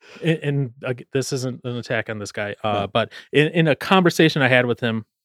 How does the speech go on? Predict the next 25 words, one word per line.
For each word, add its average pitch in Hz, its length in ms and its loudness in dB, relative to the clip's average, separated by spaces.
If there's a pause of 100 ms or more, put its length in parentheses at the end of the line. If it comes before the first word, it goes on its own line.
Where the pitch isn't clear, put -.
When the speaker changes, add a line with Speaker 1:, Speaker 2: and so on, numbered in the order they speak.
(200)
Speaker 1:
I 131 120 4
said, 117 340 -2 (160)
"You 202 300 -2
are 139 260 4
privileged 110 760 -4
on 120 180 0
so - 180 -4
many 190 140 0
levels 156 360 -2
'cause 117 360 -6
my 139 260 -4
background 139 460 -4
checks - 520 -6
have 123 140 -2
not 127 220 0
come 135 140 -6
back 107 220 -4
in 107 100 -12
thirty 117 160 -2
seconds. 127 440 -4 (600)
They 127 300 2
always 139 520 0
make 123 180 -6
me 127 60 -4
wait 117 260 -2